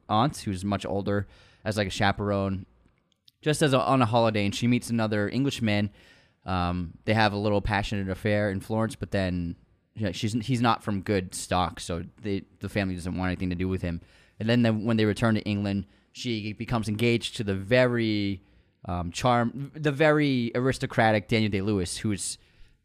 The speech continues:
obviously, he's the best actor ever, but he's so good in this role as the most pompous, full of himself, high-class snob imaginable. The movie's worth watching just for what Daniel Day-Lewis does in the movie. And e-, e-, even amongst these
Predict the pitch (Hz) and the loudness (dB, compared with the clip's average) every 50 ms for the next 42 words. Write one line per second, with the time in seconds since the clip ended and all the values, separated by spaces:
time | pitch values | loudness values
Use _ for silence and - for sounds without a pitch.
0 | _ _ _ _ - 117 127 123 123 117 - - 120 113 110 107 107 95 107 104 | _ _ _ _ 2 4 4 4 4 2 -2 -2 -2 -2 0 0 -2 -4 -4 -4
1 | 110 107 - 104 98 101 98 - 95 98 107 104 95 95 95 87 - 98 - 95 | -2 0 2 2 2 0 -2 -2 0 0 0 0 0 -2 -4 -4 -4 -6 -4 -2
2 | 120 123 120 - - - 147 135 139 135 135 117 127 123 120 113 107 107 101 - | -2 -2 -2 -2 -2 2 4 4 6 4 4 2 0 0 2 2 0 0 -2 -2
3 | 107 113 110 104 101 98 98 95 - - - _ _ - 113 117 117 - - 127 | 0 2 2 2 2 2 0 -2 -4 -8 -18 _ _ -2 0 0 0 0 -2 0
4 | 117 110 110 - - - - - 147 143 143 151 143 - 170 165 - - - - | 0 0 0 0 -4 -8 0 4 6 6 6 6 6 4 2 2 2 0 -6 -8
5 | - _ _ _ _ _ _ _ _ - 139 139 139 135 127 113 - - 127 120 | -10 _ _ _ _ _ _ _ _ 2 4 6 6 6 4 2 2 0 0 0
6 | 113 - - 127 113 113 113 107 - - _ _ - - 131 123 127 135 135 - | 0 0 2 4 6 6 4 4 0 -6 _ _ -6 0 2 2 2 2 0 -2
7 | - 135 123 120 123 - - - 123 120 113 107 104 101 104 98 - - 117 120 | 2 4 4 4 4 2 0 0 2 4 6 8 8 6 4 2 0 0 0 2
8 | 120 120 117 113 117 117 107 113 110 104 95 92 90 85 - - _ _ - 151 | 4 6 6 6 6 4 2 0 -4 -4 -2 -2 -4 -4 -6 -12 _ _ 0 4
9 | 160 180 220 247 302 233 165 147 143 156 156 123 123 123 131 143 - 151 139 127 | 6 6 6 8 6 6 6 6 6 6 6 8 8 6 6 6 6 2 2 4
10 | - 127 135 - - 139 131 127 120 113 117 113 110 107 107 101 101 101 101 92 | 4 4 4 4 2 0 2 2 2 4 4 4 4 4 2 2 2 2 2 0
11 | - - 95 95 87 92 90 90 92 92 92 87 85 85 85 - - - - - | 0 0 -2 0 0 0 0 2 2 2 2 0 0 -2 -2 -4 -10 -18 -20 -20
12 | _ _ _ _ 107 110 110 107 110 104 101 - - 113 120 - 135 151 170 202 | _ _ _ _ 0 2 2 2 2 0 -2 -4 -4 -4 -2 0 0 2 2 4
13 | 214 240 262 220 180 185 170 165 170 160 - - 160 143 - | 4 4 4 4 4 4 6 4 2 2 0 -2 -2 -2 -4